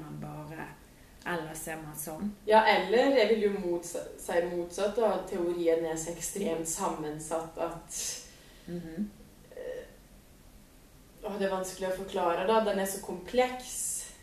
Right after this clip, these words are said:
Speaker 1: Mhm.
Speaker 2: at det tar jo lang tid å snakke om, eller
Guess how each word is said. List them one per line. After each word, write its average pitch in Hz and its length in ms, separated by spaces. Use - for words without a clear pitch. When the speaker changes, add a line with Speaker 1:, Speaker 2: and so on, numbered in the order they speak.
Speaker 1:
Mhm. 175 260
Speaker 2:
at 208 220
det 202 400
tar 185 340
jo 180 80
lang 165 420
tid 160 400
å 165 360
snakke - 520
om, 180 280
eller 175 280